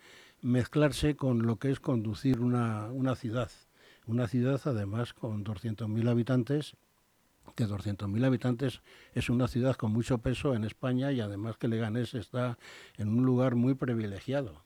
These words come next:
porque está precisamente en el centro de la capital, a diez kilómetros de la capital, y en fin, que tiene todas, muchas cosas más a su favor.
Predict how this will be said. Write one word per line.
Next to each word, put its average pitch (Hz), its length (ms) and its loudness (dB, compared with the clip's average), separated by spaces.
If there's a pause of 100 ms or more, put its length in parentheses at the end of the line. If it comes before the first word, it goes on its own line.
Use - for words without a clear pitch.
porque 98 220 -10
está 120 200 -6
precisamente 127 840 2 (280)
en 110 180 0
el 101 80 -4
centro 123 360 2
de 127 60 4
la 123 100 2
capital, 135 580 0
a 110 40 0
diez 117 220 0
kilómetros 131 540 0
de 127 60 0
la 131 100 0
capital, 131 560 -2 (280)
y 113 60 -2
en 104 60 -2
fin, 127 180 2
que 110 140 -2
tiene 127 320 6
todas, 123 340 4
muchas 135 320 2
cosas 131 260 -2
más 127 200 0
a 120 60 -2
su 117 120 -2
favor. 123 400 -4